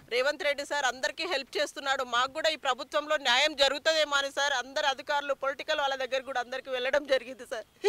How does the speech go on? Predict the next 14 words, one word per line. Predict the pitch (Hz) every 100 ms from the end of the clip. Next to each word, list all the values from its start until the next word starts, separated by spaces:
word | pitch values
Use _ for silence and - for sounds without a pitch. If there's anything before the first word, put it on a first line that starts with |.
| 415 -
కానీ | 339 311
మమ్మల్ని | 311 302 302 302
ఎవరు | 302 339
పట్టించుకునేదే | - 294 330 339 302 330 339 330 330 320
సార్. | 339 349 _ _ _ _ - 403 339 359 508 539 403 -
ఎక్కడికి | 370 302 - 381 359
తిరిగినా | 359 349 339 339
కూడా | 339 339 349 392 - -
అది | 330
కలెక్టర్ | 339 330 285 302 349 330
ఆర్డర్ | 311 302 320
అయిపోయింది, | 285 311 339 302 294 311
మీకు | 302 302 302
ఏం | 302